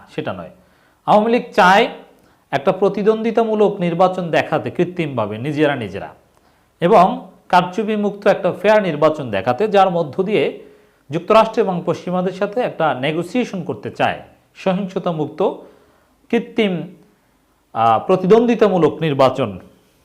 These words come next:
দেখিয়ে। কিন্তু তারা যেভাবে এগোচ্ছে, দিন শেষে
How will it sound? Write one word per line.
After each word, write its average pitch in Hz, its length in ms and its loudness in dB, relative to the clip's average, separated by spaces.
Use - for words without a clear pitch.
দেখিয়ে। 147 400 0
কিন্তু 196 520 0
তারা 220 440 6
যেভাবে 196 420 4
এগোচ্ছে, 147 400 -2
দিন 208 220 0
শেষে - 460 -2